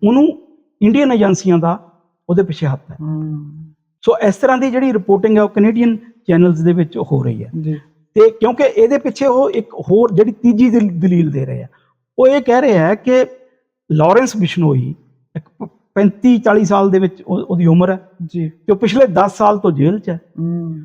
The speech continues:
Speaker 1: ਪਰ ਉਹ ਜੇਲ੍ਹ ਦੇ ਵਿੱਚੋਂ ਐਡਾ ਵੱਡਾ ਨੈਟਵਰਕ, ਜਿਹੜਾ ਅਪਰਾਧਿਕ ਨੈਟਵਰਕ, ਕਿਵੇਂ ਚਲਾ ਰਿਹਾ?
Speaker 2: ਹੂੰ।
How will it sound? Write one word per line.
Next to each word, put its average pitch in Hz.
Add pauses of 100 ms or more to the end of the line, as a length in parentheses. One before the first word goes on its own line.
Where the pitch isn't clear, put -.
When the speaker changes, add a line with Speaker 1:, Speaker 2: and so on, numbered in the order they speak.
(140)
Speaker 1:
ਪਰ 254
ਉਹ 269
ਜੇਲ੍ਹ 196
ਦੇ 302
ਵਿੱਚੋਂ 277
ਐਡਾ 262
ਵੱਡਾ 247
ਨੈਟਵਰਕ, 220
ਜਿਹੜਾ 233
ਅਪਰਾਧਿਕ 233
ਨੈਟਵਰਕ, 208
ਕਿਵੇਂ 220
ਚਲਾ 147
ਰਿਹਾ? 117
Speaker 2:
ਹੂੰ। 160